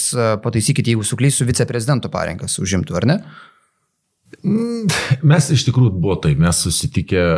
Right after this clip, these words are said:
Speaker 2: iš pradžių dar, e, aš kviečiau į komandą. E, aš nemanau, kad tai yra svarbu, jis bus viceprezidentas ar sporto direktorius, ar, ar kokios pareigos. Svarbu, ką jis atsakingas, kiek jis nori ateiti, ar jis nori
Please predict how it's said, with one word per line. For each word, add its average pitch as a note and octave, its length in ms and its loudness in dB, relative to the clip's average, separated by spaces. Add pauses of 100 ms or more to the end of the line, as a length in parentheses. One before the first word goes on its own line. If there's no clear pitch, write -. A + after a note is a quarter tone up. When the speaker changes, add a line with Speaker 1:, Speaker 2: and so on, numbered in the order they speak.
Speaker 2:
iš - 160 -8
pradžių D2+ 480 0
dar, C#2+ 300 0
e, D#2 240 -2 (400)
aš D2+ 180 -4
kviečiau D2+ 380 2
į - 60 0
komandą. C2+ 500 -2
E, - 340 -4 (480)
aš - 160 -2
nemanau, F#2+ 320 2
kad F2 160 -4
tai F2 80 2
yra D#2 140 2
svarbu, C#2 340 0
jis C2+ 140 0
bus D2+ 240 -2
viceprezidentas D2 880 0
ar D2+ 80 0
sporto D2+ 400 -2
direktorius, C#2+ 840 -2
ar, C2 180 0 (380)
ar C#2 160 -2 (1200)
kokios D2+ 340 0
pareigos. - 480 -4
Svarbu, D2+ 300 2 (240)
ką C#2+ 160 0
jis - 180 -2
atsakingas, - 560 0
kiek D2+ 240 0
jis - 160 -2
nori D2 300 2
ateiti, D#2 500 0
ar D2 240 2
jis C#2 240 -4
nori C#2 240 2